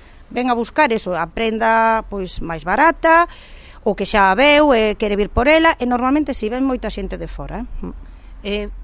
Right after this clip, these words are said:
Speaker 2: mm, a ti que che parece que o Concello e a Asociación O Cruceiro organicen este tipo de iniciativas?
Speaker 1: A mí me parece maravillosamente ben, o sea, pa min é, eh, xa cho dixen ao principio,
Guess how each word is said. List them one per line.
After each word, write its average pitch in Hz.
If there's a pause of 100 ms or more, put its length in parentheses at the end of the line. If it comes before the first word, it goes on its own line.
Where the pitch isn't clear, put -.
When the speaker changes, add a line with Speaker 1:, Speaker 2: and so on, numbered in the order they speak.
Speaker 2:
mm, 208
a 190
ti 220
que 208
che 190
parece 175
que 175
o 165
Concello 160
e 160
a 151
Asociación 165
O 151
Cruceiro 156
organicen 156
este 147
tipo 151
de 151
iniciativas? 131 (260)
Speaker 1:
A 226
mí 277
me 262
parece 262
maravillosamente 202
ben, 135
o 156
sea, 156
pa 202
min 294
é, 240
eh, 202
xa 220
cho 226
dixen 208
ao 202
principio, 330